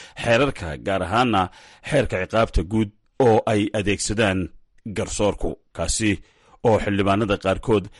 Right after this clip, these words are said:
ay golaha wakiilada ugu baaqeen in waajibkiisa uu guto, isla markaana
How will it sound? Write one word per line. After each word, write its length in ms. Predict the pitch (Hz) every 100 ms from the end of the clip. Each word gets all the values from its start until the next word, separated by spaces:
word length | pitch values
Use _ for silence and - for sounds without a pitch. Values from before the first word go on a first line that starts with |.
| - -
ay 120 | 113 104
golaha 300 | 92 110 104
wakiilada 460 | 92 92 98 107 98
ugu 160 | 92 117
baaqeen 460 | 92 90 104 98
in 100 | 110 104
waajibkiisa 540 | 113 98 - 110 -
uu 120 | 82 -
guto, 240 | - 107 90 - -
isla 240 | - - 104
markaana 420 | 123 - 101 98